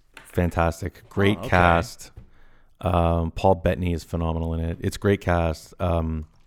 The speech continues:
Speaker 1: I could go through the list of them, but there, it's Demi Moore. It's, it's fantastic.
Speaker 2: Oh, I'm gonna have to watch this.
Speaker 1: So effectively, what it is is the, it's the, call it the corporate angle and the s-, the trader angle.
Speaker 2: <laughs> Kevin Spacey's in it too. Okay.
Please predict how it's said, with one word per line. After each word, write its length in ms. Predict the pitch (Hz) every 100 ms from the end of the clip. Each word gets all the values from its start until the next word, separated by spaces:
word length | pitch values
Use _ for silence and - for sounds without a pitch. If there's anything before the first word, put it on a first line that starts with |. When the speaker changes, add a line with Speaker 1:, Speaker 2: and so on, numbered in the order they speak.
| - -
Speaker 1:
I 60 |
could 100 | 98
go 100 | 107
through 140 | 101 98
the 100 | 87
list 240 | 92 90
of 80 | 85
them, 100 | 80
but 100 | 78
there, 80 | 90
it's 340 | 87 87 - -
Demi 300 | 90 92 90
Moore. 340 | 87 87 85
It's, 300 | 87 90 - -
it's 180 | 98 -
fantastic. 720 | 87 78 82 80 82 - - -
Speaker 2:
Oh, 140 | 143
I'm 120 | 123
gonna 140 | 147 143
have 140 | 151
to 80 | 127
watch 380 | 101 135 170 -
this. 240 | 76 -
Speaker 1:
So 200 | - 120
effectively, 440 | 113 143 143 131 117
what 180 | 104 101
it 100 | 95
is 200 | 101 92
is 160 | 85 87
the, 100 | 90
it's 160 | - -
the, 140 | 98 - _ _ -
call 180 | - 110
it 40 |
the 80 | -
corporate 600 | - - 110 107 - 90 85
angle 500 | 82 80 80 85 -
and 180 | 87 85
the 60 | 82
s-, 160 | - - -
the 80 |
trader 480 | 101 - 101 98 92
angle. 580 | 85 80 80 80 82 - -
Speaker 2:
<laughs> 120 | -
Kevin 340 | - - 131 110
Spacey's 580 | - - 92 95 107 98
in 100 | 98
it 200 | 90 -
too. 260 | 95 78 - 92
Okay. 280 | - 78